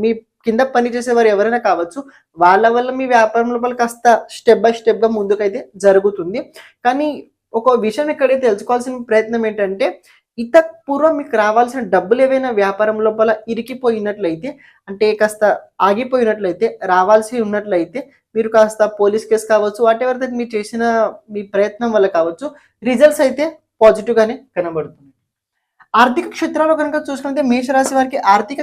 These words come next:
క్షేత్రం లోపల ఏకాదశ స్థానంలో శని ఉన్నాడు, శుక్రుడు అలాగే బుధుడు చూడడం వల్ల ఈ సమయం ఎలా ఉందంటే తొందరపాటులో కార్యక్షేత్రాల లోపల, తొందరపాటులో ప్రత్యేకంగా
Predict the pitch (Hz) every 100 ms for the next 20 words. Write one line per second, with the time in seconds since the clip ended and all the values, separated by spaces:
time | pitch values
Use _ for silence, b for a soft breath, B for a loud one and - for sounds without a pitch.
0 | 294 233 233 240 233 226 240 247 226 247
1 | 254 262 262 247 240 247 226 226 254 247
2 | 240 247 277 214 226 220 240 262 220 214
3 | 214 208 208 240 254 254 220 233 226 208
4 | 240 277 B B - 285 294 - 247 302
5 | 262 233 240 294 285 247 226 220 294 -
6 | 240 233 247 320 320 269 240 240 262 214
7 | 202 233 233 214 - 202 196 190 185 233
8 | B B _ 233 262 302 294 262 254 262
9 | 247 233 214 - 240 226 233